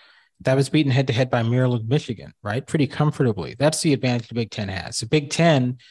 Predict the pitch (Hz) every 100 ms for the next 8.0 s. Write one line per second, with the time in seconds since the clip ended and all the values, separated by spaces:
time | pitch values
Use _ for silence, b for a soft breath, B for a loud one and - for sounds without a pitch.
0 | b b _ 160 160 151 147 139 135 135
1 | _ - 151 151 208 170 - 202 - 226
2 | 208 185 226 220 196 202 160 120 143 135
3 | - - _ _ 135 131 131 123 127 113
4 | 113 - 131 117 - 131 117 - 151 208
5 | 175 131 123 120 - b b b b _
6 | 135 120 117 - 147 123 110 - 131 123
7 | 123 120 - 135 110 110 139 123 101 98